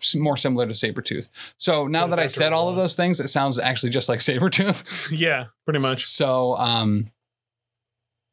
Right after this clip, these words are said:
Speaker 1: still, I think that's probably what it would be. And then Honey Badger would be, uh, like, a super aggressive, medium movement Baron Zemo.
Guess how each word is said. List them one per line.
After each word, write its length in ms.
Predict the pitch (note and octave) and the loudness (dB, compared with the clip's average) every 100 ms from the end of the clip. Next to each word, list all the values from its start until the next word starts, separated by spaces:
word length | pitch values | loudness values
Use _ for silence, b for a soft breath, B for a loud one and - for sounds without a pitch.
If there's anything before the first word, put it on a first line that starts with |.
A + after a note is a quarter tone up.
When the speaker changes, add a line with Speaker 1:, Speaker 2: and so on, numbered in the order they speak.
| - | -8
Speaker 1:
still, 380 | - G#3+ C3+ - | 0 2 0 -2
I 180 | - C3+ | -2 0
think 180 | B2+ B2+ | 0 0
that's 280 | A2 - - _ _ | 0 -2 -10 _ _
probably 200 | B2 A2 | -2 0
what 120 | A2+ | 0
it 40 | A2 | -2
would 120 | G#2+ | -2
be. 220 | A#2+ B2 _ - | -2 -4 _ -4
And 120 | C#3 | -2
then 80 | B2+ | 0
Honey 240 | C3 B2+ | 0 0
Badger 360 | B2 B2 A2+ A#2+ | 2 0 0 -2
would 220 | A2+ A2 | -4 -2
be, 420 | A#2 A2+ A2+ - | -2 0 -2 -2
uh, 260 | A#2 A2+ G2+ | -2 -2 -2
like, 200 | A#2+ A2+ | -2 0
a 280 | A2 A2 G#2 | 0 0 0
super 500 | - - B2+ B2 A#2 | 0 0 0 0 0
aggressive, 640 | A2 A#2 A#2 A2 A2+ G#2+ | -2 0 0 0 -2 0
medium 440 | A#2 A#2+ A#2 A#2 | 0 0 0 0
movement 500 | A2+ A2+ A2 A2+ G2 | 0 -2 -2 -2 -2
Baron 240 | A#2+ A2 A2 | -2 -2 -2
Zemo. 340 | A2+ G#2+ G#2 | -2 -2 -4